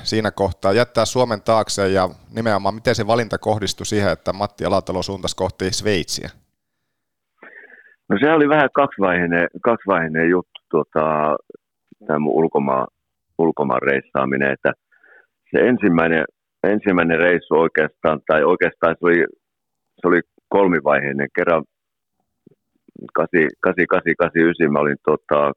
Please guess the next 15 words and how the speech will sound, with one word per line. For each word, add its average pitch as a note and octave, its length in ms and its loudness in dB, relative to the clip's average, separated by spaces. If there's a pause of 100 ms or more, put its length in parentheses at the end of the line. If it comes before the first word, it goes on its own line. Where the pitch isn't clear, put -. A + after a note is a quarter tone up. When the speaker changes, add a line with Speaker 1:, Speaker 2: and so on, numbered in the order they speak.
Speaker 2:
Cornellin D2 340 0
yliopistossa - 680 -2 (720)
opiskelujen D2+ 600 2
jälkeen, D2+ 460 0 (1700)
mm, A1+ 180 -8 (120)
tuolla C#2+ 300 2
Amerikoissa E2 760 0
ja, D2+ 500 2 (120)
ja C#2+ 220 2 (1080)
se A2 60 0
oli G#2+ 140 4
niinku F#2+ 180 2
ensimmäinen, G#2 480 0
sit A2 160 -2
takaisin G#2 340 0